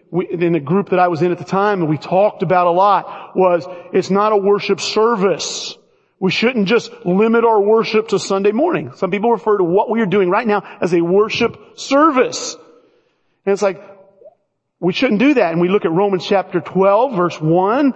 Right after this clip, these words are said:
where it talks about our life being a sacrifice, being a sac-, living a sacrificial life, which is our spiritual worship. Okay? And worship should be a lifestyle. Worship should be everything we do.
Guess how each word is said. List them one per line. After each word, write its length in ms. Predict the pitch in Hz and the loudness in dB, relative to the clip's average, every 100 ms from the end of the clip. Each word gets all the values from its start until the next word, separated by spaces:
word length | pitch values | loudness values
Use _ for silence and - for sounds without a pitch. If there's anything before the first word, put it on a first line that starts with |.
| - - - | -6 -14 -4
where 120 | 180 | -4
it 60 | |
talks 280 | - 190 185 | 0 -2 -2
about 160 | 160 175 | -2 0
our 100 | 165 | 2
life 760 | 151 165 170 247 294 - - - - _ _ - | 2 2 2 2 0 -2 -16 -20 -20 _ _ -4
being 280 | 170 190 165 | 0 0 0
a 40 | |
sacrifice, 1120 | - - 185 208 233 - 220 226 240 - - - _ _ | -2 0 0 0 -4 0 0 2 0 -6 -18 -20 _ _
being 160 | 185 190 | -4 -2
a 40 | |
sac-, 300 | - - 220 | -2 -2 0
living 200 | 220 233 | 0 0
a 60 | 220 | 0
sacrificial 580 | - 220 214 226 208 185 | 0 0 0 -2 0 0
life, 300 | 185 196 214 | 2 2 0
which 160 | 175 | -2
is 60 | 180 | 0
our 100 | 170 | -2
spiritual 960 | - - 190 180 185 - 180 156 - - | -4 -10 -2 0 0 0 -2 -2 -4 -6
worship. 600 | 147 156 160 - 269 - - _ _ _ _ _ _ _ _ _ _ _ 175 | 0 0 0 0 -2 -2 -16 _ _ _ _ _ _ _ _ _ _ _ -12
Okay? 480 | 156 175 214 220 - | -2 0 0 -2 -4
And 220 | 202 208 - - | -2 -2 -6 -2
worship 360 | 214 233 240 - | 0 2 0 -2
should 160 | - | -2
be 100 | 214 | 2
a 80 | 233 | 2
lifestyle. 680 | 208 220 240 247 - 185 190 | 4 4 2 0 -2 0 2
Worship 260 | 196 202 - | 0 -2 -8
should 140 | 170 | -2
be 100 | 196 | 0
everything 380 | 202 220 226 214 | 0 0 0 0
we 120 | 214 | 0
do. 220 | 190 262 | 0 -2